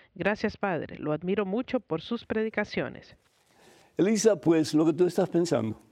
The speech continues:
Speaker 2: exactamente lo que tú estás pensando. Vamos a leer un momentito, ¿sí? Dice el Salmo ciento treinta y siete, versículo nueve. "Hija de Babilonia", por no decir otra cosa, ¿sí? "Hija de Babilonia,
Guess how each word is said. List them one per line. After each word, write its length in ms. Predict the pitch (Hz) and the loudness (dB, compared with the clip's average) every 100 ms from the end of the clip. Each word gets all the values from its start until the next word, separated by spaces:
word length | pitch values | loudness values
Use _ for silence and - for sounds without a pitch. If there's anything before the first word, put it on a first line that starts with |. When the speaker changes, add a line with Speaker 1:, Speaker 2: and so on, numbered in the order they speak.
| _ _ - | _ _ -6
Speaker 2:
exactamente 1000 | 139 156 - - 156 - 143 147 135 135 | -2 0 0 0 0 0 2 2 0 0
lo 100 | 127 | -2
que 80 | 117 | 0
tú 120 | 131 | -2
estás 260 | 117 117 | -2 -6
pensando. 480 | 107 131 110 - 113 - _ - - - - | -4 -4 -4 -6 -6 -12 _ -20 -20 -20 -4
Vamos 220 | - 220 | -2 2
a 80 | 196 | 2
leer 220 | 165 165 | 4 4
un 80 | 165 | 4
momentito, 480 | 143 143 139 156 - - _ _ | 4 2 0 -4 -8 -20 _ _
¿sí? 220 | - 143 - - - - - | -4 -4 -6 -20 -20 -20 -4
Dice 580 | 147 160 - 156 143 127 | -2 0 2 2 2 2
el 180 | 135 113 | 0 0
Salmo 440 | - 151 151 156 | 2 4 4 0
ciento 480 | - - 147 143 143 | -2 0 0 0 0
treinta 260 | 127 123 | 0 0
y 60 | 127 | -2
siete, 260 | - 165 147 | -2 0 0
versículo 400 | 120 135 139 135 | 0 0 2 4
nueve. 320 | 139 123 107 - - - - | 4 2 -2 -12 -20 -20 0
"Hija 380 | 170 208 220 214 | 4 4 6 6
de 100 | 196 | 6
Babilonia", 640 | 180 175 170 190 170 123 101 - - - _ _ | 4 4 6 4 4 2 -2 -8 -20 -20 _ _
por 160 | - 123 | -4 0
no 80 | 123 | 0
decir 180 | 127 143 | 0 2
otra 200 | 131 113 | 2 2
cosa, 300 | 135 117 117 | 2 0 0
¿sí? 220 | 135 139 - - - - | 0 0 -4 -20 -20 2
"Hija 320 | 170 196 208 | 4 6 4
de 80 | 196 | 6
Babilonia, 720 | 185 180 190 185 143 120 | 4 4 4 4 2 0